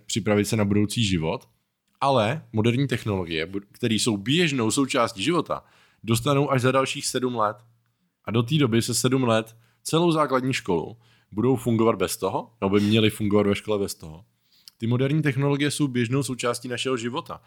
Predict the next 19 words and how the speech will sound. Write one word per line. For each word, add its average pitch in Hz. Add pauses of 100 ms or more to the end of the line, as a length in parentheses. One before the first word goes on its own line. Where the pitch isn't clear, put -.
(320)
A 113
dávno 120
už 135
jsme 135
přesáhli 123
tu 139
hranici, 113 (380)
když 98
jsme 113
se 117
ještě 113
pořád 117
bavili 107
o 90
těch, 101
co 110
byli 107
jako 110 (340)
narozený 101